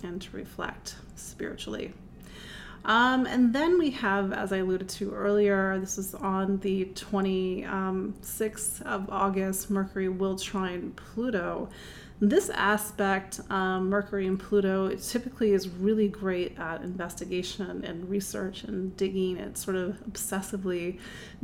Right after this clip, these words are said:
digs for information. It's super hyper-focused on the details. So, Eve, we got this sort of weird, um, two different stories happening this week. We've got the Neptune sort of making things a little hazy, but then we have Pluto sort of showing us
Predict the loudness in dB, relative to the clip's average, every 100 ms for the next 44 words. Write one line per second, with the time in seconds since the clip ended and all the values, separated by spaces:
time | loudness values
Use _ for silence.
0 | 2 8 8 6 -2 2 2 4 4 4
1 | 2 0 -2 -2 -4 -6 -4 -4 0 -2
2 | -2 -6 -6 -6 -8 -6 -8 -6 -8 -8
3 | -10 -6 -2 0 -2 -4 -6 -4 -4 -2
4 | -2 -2 -2 0 0 -2 -4 -6 -4 -4
5 | 0 2 4 4 4 4 8 8 6 2
6 | -14 -16 -12 0 4 4 4 4 2 0
7 | -4 -6 0 2 4 2 2 4 4 4
8 | 0 -4 -4 -6 -6 -4 -2 -2 -4 -10
9 | -8 -6 2 2 2 -2 0 4 4 4
10 | 0 0 -2 -2 -4 -2 0 0 -2 -2
11 | 0 0 0 2 2 2 2 2 0 -2
12 | -6 -8 -2 0 2 0 0 -4 -8 -16
13 | -16 -8 -4 0 0 0 2 6 6 6
14 | 4 0 -6 -10